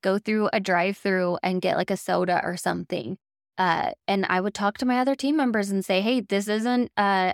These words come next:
only this person gets this treatment. I want you to help communicate what you're looking for. And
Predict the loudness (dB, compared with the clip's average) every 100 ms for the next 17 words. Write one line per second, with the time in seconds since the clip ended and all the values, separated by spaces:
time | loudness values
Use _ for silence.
0 | 0 0 2 2 2 0 0 0 0 0
1 | 2 0 -2 -4 -4 -4 -2 -2 0 0
2 | 0 -2 _ _ _ _ _ -2 0 2
3 | 0 0 0 0 0 -2 -2 -2 0 2
4 | 0 -2 -2 -4 -8 -4 -2 0 -2 -4
5 | -2 -4 -2 0 2 0 -2 _ _ _
6 | _ -2 0 2 0 -2